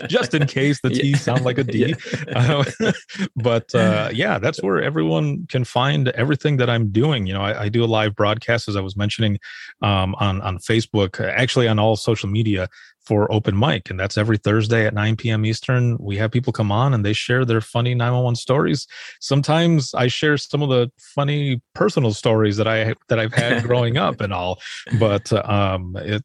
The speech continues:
Speaker 1: it's, it's been a really great experience. And again, in the beginning, I, pff, I never would have thought that I'm doing everything that it is that I'm doing now, but it's been an amazing experience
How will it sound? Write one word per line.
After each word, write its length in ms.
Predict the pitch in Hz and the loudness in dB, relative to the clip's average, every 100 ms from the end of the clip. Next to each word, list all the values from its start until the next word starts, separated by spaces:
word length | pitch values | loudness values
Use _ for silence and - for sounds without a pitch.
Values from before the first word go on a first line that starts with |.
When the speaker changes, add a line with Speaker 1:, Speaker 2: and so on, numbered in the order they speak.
| - | -6
Speaker 1:
it's, 420 | 104 - - - - | -8 -10 -14 -10 -4
it's 180 | 117 | -4
been 200 | - 160 | 0 0
a 120 | 160 127 | 2 0
really 560 | 113 107 127 135 127 110 | -2 2 4 4 4 2
great 440 | 110 101 101 107 | 0 2 2 0
experience. 800 | 107 - - 101 98 95 - - - - - _ | -4 -6 0 0 0 -2 -8 -12 -16 -20 -20 _
And 120 | - 95 | -4 0
again, 420 | 98 107 101 90 | 2 2 2 0
in 60 | 113 | -2
the 60 | 104 | -2
beginning, 540 | 101 107 127 127 127 - _ _ - | 0 2 4 4 2 -2 _ _ -8
I, 120 | 101 - - | -6 -6 -12
pff, 240 | - - - | -16 -14 -6
I 80 | 98 | -2
never 280 | 98 104 110 | 0 2 4
would 140 | 110 | 2
have 80 | 107 | 0
thought 340 | - 95 95 - _ - | 0 0 -2 -8 _ -2
that 120 | 95 | 0
I'm 220 | 92 92 | 2 2
doing 400 | 98 101 95 92 - - - _ | 2 2 0 -2 -8 -20 -20 _
everything 380 | 95 104 104 101 | 0 2 2 2
that 120 | 95 92 | 2 2
it 100 | 92 | 2
is 140 | 95 | 0
that 100 | 98 | 0
I'm 160 | 92 92 | 0 0
doing 240 | 92 87 | -2 -2
now, 180 | 92 85 | -4 -4
but 140 | 85 | -2
it's 240 | 95 - - | -4 -4 -6
been 240 | - 92 | -2 -2
an 120 | 90 95 | -2 -6
amazing 560 | 87 90 104 104 98 | -4 -2 0 0 0
experience 680 | 90 - 98 85 78 - - | -2 -4 -4 -4 -6 -10 -14